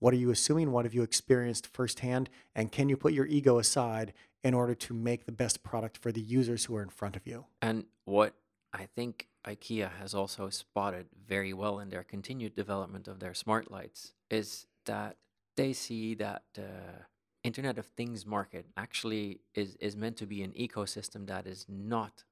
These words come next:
Speaker 2: like an Apple ecosystem where you buy everything from the same brand, but it will be very heterogeneous, uh, whatever.
Speaker 1: N-, n-,
Speaker 2: Lots
Speaker 1: not,
Speaker 2: of
Speaker 1: it,
Speaker 2: different
Speaker 1: it's
Speaker 2: brands.
Speaker 1: not homogeneous, right? It's
Speaker 2: Yes.
Speaker 1: all, it's all, uh, it's an, it's a rich ecosystem of diverse br-, diverse brands.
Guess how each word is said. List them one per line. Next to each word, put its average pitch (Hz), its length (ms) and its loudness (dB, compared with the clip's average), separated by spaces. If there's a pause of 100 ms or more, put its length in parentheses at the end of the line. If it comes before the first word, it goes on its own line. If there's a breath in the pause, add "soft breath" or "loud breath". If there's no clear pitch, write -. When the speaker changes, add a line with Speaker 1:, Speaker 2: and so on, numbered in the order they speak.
(120)
Speaker 2:
like 95 240 -8
an 98 80 -8
Apple 110 280 -4
ecosystem 95 580 -12
where 90 100 -16
you 92 100 -12
buy 98 240 -6
everything 92 380 -10
from 98 180 -14
the 95 80 -12
same 90 260 -12
brand, 92 460 -4
but 98 140 -10
it - 80 -12
will 95 120 -12
be 95 160 -14
very 101 420 -6
heterogeneous, 95 1200 -14
uh, 95 40 -16 (440)
whatever. 95 300 2
Speaker 1:
N-, 170 300 4
n-, 156 80 4
Speaker 2:
Lots 147 60 6
Speaker 1:
not, 151 240 12
Speaker 2:
of - 60 -4
Speaker 1:
it, 175 60 4
Speaker 2:
different 170 280 8
Speaker 1:
it's 170 80 10
Speaker 2:
brands. 92 180 0
Speaker 1:
not 156 260 12
homogeneous, 113 840 0
right? 113 360 10
It's 120 100 4
Speaker 2:
Yes. - 20 -2
Speaker 1:
all, 151 200 12
it's 151 240 6
all, 139 420 10
uh, 123 260 6
it's 127 220 0
an, 139 160 -2
it's 151 200 6
a 135 120 10
rich 147 440 10
ecosystem 156 640 8
of 123 180 -2
diverse 127 520 4 (220)
br-, 110 200 6 (140)
diverse 120 420 4
brands. 92 520 -4